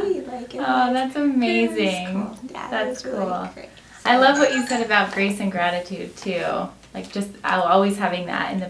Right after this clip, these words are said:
Speaker 2: back of your mind to give
Speaker 1: Mm-hmm.
Speaker 2: people grace and gratitude.
Speaker 1: Yeah.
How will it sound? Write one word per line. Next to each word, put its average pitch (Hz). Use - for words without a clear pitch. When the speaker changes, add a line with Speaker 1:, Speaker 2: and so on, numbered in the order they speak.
Speaker 2:
back 175
of 190
your 175
mind 175
to 202
give 220
Speaker 1:
Mm-hmm. 208
Speaker 2:
people 190
grace -
and 190
gratitude. -
Speaker 1:
Yeah. 240